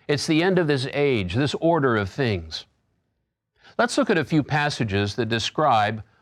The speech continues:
what will lead up to the end of the age. In Matthew twenty-four, the disciples asked Jesus, "Tell us, when will these things be, and what will be the sign of your coming and of the end of the age?"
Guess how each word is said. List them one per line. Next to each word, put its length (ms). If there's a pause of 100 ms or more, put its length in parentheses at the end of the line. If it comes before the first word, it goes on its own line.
(140)
what 220
will 160
lead 240
up 280 (140)
to 80
the 200
end 380 (120)
of 160
the 160
age. 460 (960)
In 120
Matthew 480
twenty-four, 880 (500)
the 80
disciples 800 (280)
asked 380
Jesus, 640 (200)
"Tell 280
us, 260
when 160
will 140
these 240
things 260
be, 460 (420)
and 160
what 120
will 100
be 140
the 120
sign 400
of 120
your 100
coming 580 (160)
and 160
of 80
the 160
end 140
of 80
the 180
age?" 480